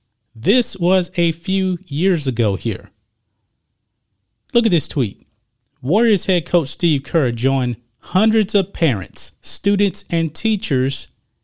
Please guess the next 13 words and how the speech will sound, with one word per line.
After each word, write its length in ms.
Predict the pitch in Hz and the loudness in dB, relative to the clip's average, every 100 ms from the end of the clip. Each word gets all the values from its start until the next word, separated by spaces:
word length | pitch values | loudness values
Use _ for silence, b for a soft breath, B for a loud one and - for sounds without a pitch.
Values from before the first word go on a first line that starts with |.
| _ _ | _ _
in 260 | 202 208 - | 2 2 4
Oakland 580 | 220 233 - 123 - - _ _ _ _ _ _ | 4 4 2 -4 -4 -16 _ _ _ _ _ _
for 280 | - 160 - | 2 2 2
a 200 | 127 107 | -2 -2
rally 440 | 101 143 185 185 | -2 0 0 -2
today 480 | 180 156 151 156 156 _ _ _ | -2 0 0 0 -6 _ _ _
calling 380 | - 190 196 196 | 0 2 4 2
for 240 | - 147 | 2 0
police 440 | - 147 143 190 - | 2 0 2 0 -2
to 100 | 156 | 0
be 160 | 151 127 | 0 0
taken 420 | - 185 180 170 | 0 0 2 2
off 320 | 143 147 - | 2 2 -2